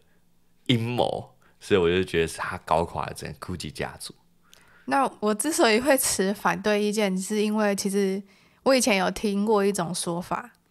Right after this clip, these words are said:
Speaker 2: 就是历史上如果一个帝国垮了，
Speaker 1: 啊。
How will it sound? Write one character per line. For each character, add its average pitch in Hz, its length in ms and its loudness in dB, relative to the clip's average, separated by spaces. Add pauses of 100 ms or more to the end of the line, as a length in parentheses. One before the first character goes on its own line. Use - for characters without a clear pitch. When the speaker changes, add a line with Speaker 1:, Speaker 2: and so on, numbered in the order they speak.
(160)
Speaker 2:
就 226 100 -4
是 233 360 0 (340)
历 277 180 2
史 170 180 -2
上 196 380 0 (600)
如 220 140 0
果 220 160 4
一 240 120 0
个 202 180 -2
帝 208 260 -4
国 160 260 2
垮 165 360 -2
了， - 100 -6
Speaker 1:
啊。 208 160 -8